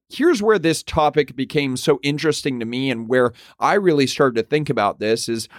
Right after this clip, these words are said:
you've heard me use this quote on here before. It's another Jordan Peterson quote, which I reference him a lot. I know it's just, I'm so enthralled by that guy in this season. But one of the things that he says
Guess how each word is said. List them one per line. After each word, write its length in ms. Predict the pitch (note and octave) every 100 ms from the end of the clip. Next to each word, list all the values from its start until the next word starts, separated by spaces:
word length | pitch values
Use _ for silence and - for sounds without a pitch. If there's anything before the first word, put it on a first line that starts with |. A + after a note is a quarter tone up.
| - -
you've 200 | C#3+ C3+
heard 240 | G#3+ B3+
me 80 | A#3+
use 260 | F#3+ E3+ D3
this 180 | C#3+
quote 280 | - - D#3
on 180 | C#3+ B2
here 160 | A#2+ C3+
before. 500 | A#2 - B2 A2+ A#2
It's 160 | A2 -
another 360 | C3+ C3+ E3
Jordan 340 | C3+ C3+ D3 A#2+
Peterson 500 | C3 C3 B2+ C3+ A2+
quote, 280 | - A2
which 160 | A2 G#2+
I 100 | B2+ -
reference 540 | A#2+ B2+ C3+ C#3+ B2 B2
him 120 | A2+
a 100 | G#2
lot. 320 | A2+ A2+ G#2 G2+
I 80 |
know 320 | A2+ A#2 A2+ G#2+
it's 160 | F#2+
just, 200 | - B2 - - - -
I'm 100 | A#2
so 260 | - E3
enthralled 540 | D3+ B2 B2 A#2+ A#2+ A2
by 140 | A2+
that 240 | G#2+ G#2+ A2
guy 180 | G#2+
in 220 | G#2 G#2+ A#2
this 180 | A2
season. 400 | - B2+ G#2+ G#2+ G#2
But 220 | A#2+ C#3+
one 160 | C#3 F#3
of 40 |
the 120 | B3 G#3
things 260 | F3 D#3+
that 140 | C#3+ B2
he 180 | C3+
says 480 | C3+ - F#2+ F#2 G2+